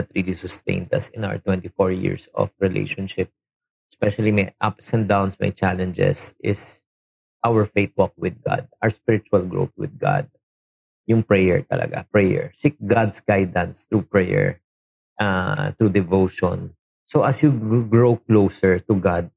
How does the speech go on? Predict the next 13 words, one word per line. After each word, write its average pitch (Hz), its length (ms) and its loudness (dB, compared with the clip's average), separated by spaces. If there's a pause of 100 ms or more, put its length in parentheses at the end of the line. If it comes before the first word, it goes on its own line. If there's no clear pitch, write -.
individually, 95 880 2 (720)
di 95 80 -2
ba? - 320 -2
Individually, 107 800 0 (320)
you 135 80 4
will 131 240 2
also 110 400 0
grow, 90 320 2 (880)
uh, 95 240 0
corporately 98 720 -2
as - 160 -6
a - 40 -2
couple. 87 240 -6